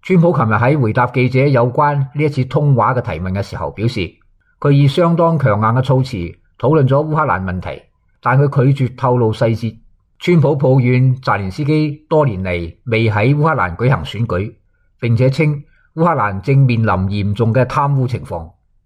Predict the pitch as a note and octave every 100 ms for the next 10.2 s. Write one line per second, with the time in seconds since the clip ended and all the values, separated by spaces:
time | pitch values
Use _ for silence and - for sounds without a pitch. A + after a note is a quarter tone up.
0 | _ - D#3+ D3 A#2 - F#2+ E2+ G#2+ G#2+
1 | B2+ G2 - _ _ _ _ F3+ D#3+ C#3+
2 | E3 C#3 B2 A#2+ B2 B2 A#2 A#2 A#2 A2+
3 | G2+ G#2 B2 C3+ D#3 D#3 C#3+ - B2+ D3
4 | C#3+ C#3 C3 C#3 A2+ F#2+ F2 D2+ - -
5 | _ _ _ - B2+ D#3 C#3 G2+ F#2 D3+
6 | D3 D3+ D3+ C#3 C#3+ D3 C#3+ A#2+ F#2+ A#2
7 | C3 A#2+ C3+ A#2+ A#2+ G#2+ G#2 G#2+ A2+ A#2
8 | _ _ - D3+ - C3+ B2+ F2+ A2 C3+
9 | A#2+ G2 G#2 G#2 G2+ G#2 G#2 G#2 - F2
10 | G2+ B2+